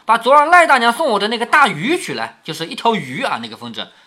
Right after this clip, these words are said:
小丫头子去了半天，空手回来，笑着说：“秦姑娘昨儿放走了。”啊，秦姑娘就是晴雯啊。贾宝玉这么好一个风筝，让晴雯自己给放掉了。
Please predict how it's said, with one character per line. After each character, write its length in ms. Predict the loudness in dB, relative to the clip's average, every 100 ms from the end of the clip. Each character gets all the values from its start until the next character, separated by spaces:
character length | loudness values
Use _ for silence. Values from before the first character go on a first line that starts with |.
| _ _
小 140 | -4
丫 160 | 2 2
头 140 | 2
子 120 | -2
去 160 | -8 -6
了 100 | -4
半 280 | 0 0 0
天， 300 | -4 -6 -8
空 320 | -2 -2 -2
手 180 | -6 -6
回 160 | -8 -6
来， 220 | -6 -8 -12
笑 200 | -2 -2
着 100 | -2
说 380 | -2 0 0 -2 _ _
：“秦 220 | -6 -4 -2
姑 100 | 0
娘 160 | 0
昨 100 | 4
儿 60 | 4
放 220 | 6 2
走 180 | 0 -4
了。” 280 | -2 -4 -4 -8
啊， 120 | -8
秦 220 | -6 -8
姑 120 | -6
娘 160 | -6 -6
就 80 | -8
是 180 | -14 -10
晴 320 | -6 -6 -6
雯 220 | -10 -14 -14
啊。 140 | -14 -14 _
贾 180 | 2 2
宝 140 | 4 0
玉 120 | -2
这 120 | -4
么 120 | -4
好 180 | -4 -4
一 80 | -6
个 80 | -10
风 220 | -8 -8
筝， 100 | -6
让 140 | -6
晴 240 | -6 -6 -4
雯 120 | -6
自 100 | -8
己 100 | -10
给 80 | -8
放 160 | -8 -8
掉 120 | -10
了。 160 | -14